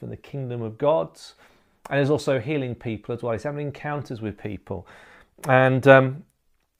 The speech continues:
here we found, find him on the border between Samaria and Galilee. So he's heading from Samaria in the north into Galilee and towards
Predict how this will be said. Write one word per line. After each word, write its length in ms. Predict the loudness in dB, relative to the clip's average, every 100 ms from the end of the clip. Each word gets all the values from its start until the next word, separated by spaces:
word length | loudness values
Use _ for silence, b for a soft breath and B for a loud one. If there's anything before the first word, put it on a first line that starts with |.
| -20 _ -6
here 300 | 4 6 6
we 120 | 2
found, 420 | 0 2 2 0 0
find 200 | 2 2
him 140 | 0
on 60 | -4
the 80 |
border 340 | 0 2 4 2
between 400 | -4 -8 -8 -6
Samaria 760 | -6 -4 -2 -2 -2 0 -2
and 160 | -2 0
Galilee. 300 | 2 2 -2
So 160 | -4
he's 140 | -6 -4
heading 420 | -4 -2 -2 -6 B B
from 220 | _ -10 -8
Samaria 640 | -4 0 0 0 -2 -2
in 140 | -4 -4
the 80 |
north 440 | 0 0 0 -6 _ b b b _
into 320 | -6 -4 -4
Galilee 560 | -4 -2 -4 -4 -6 -8 b b -10
and 160 | -10
towards 920 | -8 -6 -2 -2 -2 -4 -10 -18 -20